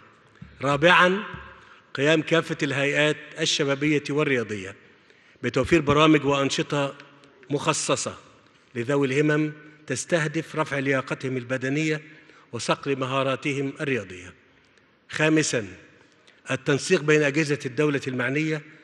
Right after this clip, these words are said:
لصياغة برامج تستهدف تدريب وتشغيل الشباب من ذوي الهمم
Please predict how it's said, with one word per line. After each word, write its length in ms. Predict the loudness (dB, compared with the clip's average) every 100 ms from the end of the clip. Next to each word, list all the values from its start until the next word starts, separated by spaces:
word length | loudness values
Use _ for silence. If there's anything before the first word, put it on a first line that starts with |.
| _ _ _
لصياغة 360 | -8 2 4 4
برامج 400 | 2 4 6 6
تستهدف 580 | 4 -4 0 0 0 -2
تدريب 400 | -4 -2 -2 -2
وتشغيل 680 | -4 -6 -4 -4 -4 -6 -14 -20 _ _ _ _ -8
الشباب 560 | -6 -2 0 0 0 -6 -20 -20 _ -6
من 80 | -2
ذوي 240 | 0 0
الهمم 380 | -2 -6 -8 -12